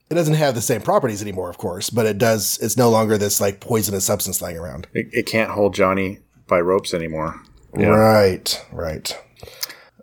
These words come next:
Speaker 1: Um, the only other thing I had about this is that
Speaker 2: <sighs>
Speaker 1: trains don't bounce.
Speaker 2: No, that would, that should just have enveloped his entire body and crushed everybody to death, probably, but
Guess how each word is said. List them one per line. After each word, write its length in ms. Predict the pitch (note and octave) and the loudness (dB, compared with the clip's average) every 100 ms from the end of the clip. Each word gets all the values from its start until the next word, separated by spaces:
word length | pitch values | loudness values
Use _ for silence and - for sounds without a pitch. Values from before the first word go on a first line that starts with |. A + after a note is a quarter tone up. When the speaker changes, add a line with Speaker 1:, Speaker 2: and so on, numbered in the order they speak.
| _ | _
Speaker 1:
Um, 340 | E3 E3+ F3 E3+ | 0 2 2 2
the 140 | E3+ | 2
only 260 | D#3+ F#3+ A3 | 2 2 0
other 120 | G#3 | 0
thing 180 | G3+ F#3 | -2 0
I 60 | |
had 180 | D3+ D3+ | 0 2
about 240 | E3 F3 E3+ | 2 0 0
this 160 | F3+ | 2
is 180 | - D3 | 2 4
that 160 | C3 - | 2 0
Speaker 2:
<sighs> 80 | |
Speaker 1:
trains 320 | D#3 E3+ F#3 C3 | 0 2 2 2
don't 240 | C#3+ A#2 | 0 0
bounce. 480 | G2 - - - - - _ | -8 -10 -10 -10 -10 -16 _
Speaker 2:
No, 420 | B2 A#2+ G2 D#2+ - - | 0 2 2 0 -8 0
that 220 | A#2+ A#2+ | 2 2
would, 200 | C3 A#2+ | -2 2
that 160 | B2 C3+ | 0 2
should 180 | D#3+ | 0
just 200 | B2+ A#2 | 0 0
have 160 | A#2 F#2+ | 0 0
enveloped 600 | E2 G#2 G2+ G#2 G#2 - | -2 0 2 4 4 2
his 240 | G2+ F2+ G2 | -2 -2 -2
entire 340 | F#2 F#2 F2+ | 0 2 4
body 420 | F2 E2+ E2+ E2 | 4 2 0 -2
and 200 | D#2 D2+ - _ _ _ | -4 -8 -16 _ _ _
crushed 320 | - F#2+ - | 2 2 4
everybody 360 | E2+ E2+ E2 D#2 | 2 2 0 0
to 100 | D#2 | -2
death, 300 | D#2 D2 - | -2 -2 -2
probably, 340 | D#2 C#2+ D#2 - - | -4 -4 -10 -12 -6
but 240 | G1+ | -6